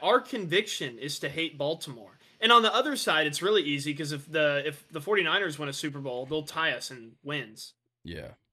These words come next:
Speaker 1: So it, it's Lions all the way for Steelers fans.
Speaker 2: Fair enough. I, I think, uh, let's just go ahead and kinda break down Chiefs Ravens. Right now, Baltimore, a four-point favorite. Um, the over-under, forty-four and a half.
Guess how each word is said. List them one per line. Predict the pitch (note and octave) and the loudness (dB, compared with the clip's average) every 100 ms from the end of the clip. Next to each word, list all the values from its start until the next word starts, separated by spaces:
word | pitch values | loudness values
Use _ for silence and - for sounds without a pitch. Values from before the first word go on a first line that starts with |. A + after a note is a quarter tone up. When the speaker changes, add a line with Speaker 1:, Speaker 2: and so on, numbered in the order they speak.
| _ - | _ -4
Speaker 1:
So | D3+ C3 A#2+ - | -2 -2 -6 4
it, | B3+ B3 | 6 6
it's | B3 G3 | 2 4
Lions | F#3+ F3 C#3+ C#3+ | 6 6 4 0
all | D3 | -2
the | C3+ | -2
way | B2+ A#2+ G#2+ _ _ _ | -6 -8 -12 _ _ _
for | - | -14
Steelers | - C#3+ B2+ A#2+ | -8 -6 -6 -8
fans. | B2 G#2+ G#2+ _ _ _ _ _ _ _ _ _ _ _ _ _ _ - | -14 -16 -20 _ _ _ _ _ _ _ _ _ _ _ _ _ _ -6
Speaker 2:
Fair | C3+ | -4
enough. | C3+ B2 - | -2 -4 -6
I, | C3+ D#3 D#3+ | -2 -2 0
I | E3+ | -2
think, | G3 F#3 - - | -2 -4 -8 -4
uh, | D3 D3+ D3 C3 _ _ _ - | 0 2 0 -4 _ _ _ -12
let's | F3+ | -8
just | D3+ - | -6 0
go | C#3+ | 2
ahead | C3+ | 2
and | C3 A#2+ G#2+ | 0 -4 -6
kinda | C3 | -8
break | A2 B2+ A#2+ | -6 -6 -4
down | C3+ B2+ | -4 -4
Chiefs | - C3+ A#2 A2 | -6 -8 -8 -6
Ravens. | B2 C#3+ B2+ A#2 - _ _ _ | -4 -4 -4 -8 -10 _ _ _
Right | D3+ C#3 | -4 0
now, | C3+ B2+ | 2 0
Baltimore, | A#2+ B2+ B2+ C3 B2 B2 | 2 2 2 0 0 0
a | A2 | -2
four-point | - B2+ B2 - B2+ A#2+ | -4 -6 -6 -6 -6 -6
favorite. | - A#2 A2+ A#2 A2+ - _ _ _ - | -2 -2 -2 -4 -6 -6 _ _ _ -10
Um, | G#2 G2+ G#2 G2+ G#2+ _ _ - | -6 -4 -6 -10 -18 _ _ -12
the | G#2 | -6
over-under, | B2+ C3+ B2 B2 A2+ G#2 | -6 -4 -2 -2 -2 -6
forty-four | - A#2+ B2 A#2 - B2 | -6 -8 -6 -8 -6 -6
and | A#2 | -4
a | G#2+ | -6
half. | - A2+ A2 - - | -4 -4 -4 -8 -16